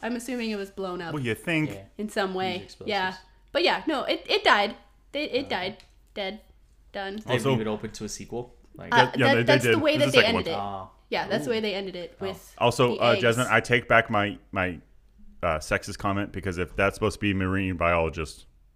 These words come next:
Speaker 1: Yeah,
Speaker 2: Yeah.
Speaker 1: it's not.
Speaker 2: No, you're right. You're right.
Speaker 1: I know. I know. Yeah.
Speaker 2: Yeah.
Speaker 1: This is, this is what a marine biologist looks like.
Speaker 3: I'm just saying,
Speaker 1: Right here.
Speaker 3: like, you're making Poseidon Rex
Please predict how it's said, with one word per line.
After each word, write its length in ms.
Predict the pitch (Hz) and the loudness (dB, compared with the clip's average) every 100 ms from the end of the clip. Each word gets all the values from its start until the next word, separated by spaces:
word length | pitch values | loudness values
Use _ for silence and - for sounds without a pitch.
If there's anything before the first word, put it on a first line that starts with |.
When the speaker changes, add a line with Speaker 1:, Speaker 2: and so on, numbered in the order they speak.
| _ _ - - _ _ - - | _ _ -20 -20 _ _ -20 -6
Speaker 1:
Yeah, 240 | 233 190 - | 0 0 2
Speaker 2:
Yeah. 120 | 233 | -2
Speaker 1:
it's 120 | - | 0
not. 260 | 285 262 151 - _ - - _ 95 | 0 0 -2 -12 _ -20 -20 _ -4
Speaker 2:
No, 100 | 87 | -2
you're 180 | 87 98 | 0 0
right. 200 | 78 - _ _ - | -2 -4 _ _ -12
You're 120 | 107 95 | -4 -2
right. 140 | 80 | -2
Speaker 1:
I 160 | - 370 | -2 -2
know. 200 | 226 247 - _ _ | -2 -6 -14 _ _
I 80 | 330 | -10
know. 180 | 196 - - - - - - - - - | -8 -10 -8 -8 -8 -14 -14 -14 -16 -12
Yeah. 140 | 117 - - - - | -10 -10 -10 -14 -10
Speaker 2:
Yeah. 180 | 87 80 - - - - - - - - - - - - - - - | -8 -8 -10 -10 -8 -10 -12 -16 -18 -20 -20 -20 -20 -20 -20 -14 -6
Speaker 1:
This 160 | 302 | -4
is, 120 | 349 277 | -2 0
this 180 | 370 | 2
is 100 | 370 320 | 2 4
what 120 | 262 | 4
a 40 | |
marine 200 | 247 226 | 4 0
biologist 480 | 214 196 196 160 - | 2 0 0 -4 -10
looks 160 | 170 - | -12 4
like. 100 | 196 | 4
Speaker 3:
I'm 120 | 226 | 6
just 260 | 392 381 - | 2 2 6
saying, 260 | 233 160 | 6 6
Speaker 1:
Right 60 | - | 2
here. 100 | - - | -6 -2
Speaker 3:
like, 280 | 180 190 - | 2 2 4
you're 140 | 220 | 4
making 320 | 247 440 440 220 | 4 2 2 2
Poseidon 540 | 196 - 170 151 123 | 0 4 4 4 -2
Rex 440 | 113 101 - - | -2 -2 -6 -14